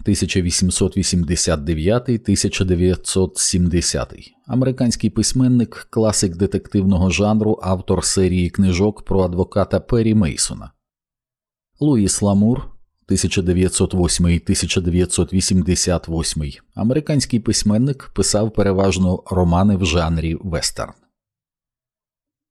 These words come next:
Писати листи в Сенат штату, що розташовувався в Огасті, він почав п'ятдесят четвертого.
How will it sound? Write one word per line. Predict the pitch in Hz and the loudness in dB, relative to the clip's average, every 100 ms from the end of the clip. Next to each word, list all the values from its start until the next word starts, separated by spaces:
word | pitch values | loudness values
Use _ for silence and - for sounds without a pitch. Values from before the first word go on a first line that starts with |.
| _ _ _ _ _ - | _ _ _ _ _ -4
Писати | 107 117 104 107 | 0 0 2 2
листи | 101 - 113 101 | 2 0 0 0
в | 87 | 0
Сенат | 110 101 95 - | 2 2 0 -2
штату, | - 98 95 90 76 | -2 0 0 -2 -2
що | - 98 | -2 0
розташовувався | 90 - 95 - 95 92 90 87 - 87 | 0 -2 -2 0 2 4 2 0 0 0
в | 90 | 0
Огасті, | 92 120 120 - 80 | 0 -2 -2 -4 0
він | 95 | 0
почав | 110 110 - 117 104 | 2 0 0 0 0
п'ятдесят | 110 101 104 - 101 | -2 0 0 2 0
четвертого. | - 107 - 69 - - - 67 | 0 -4 -4 -6 -8 -14 -16 -18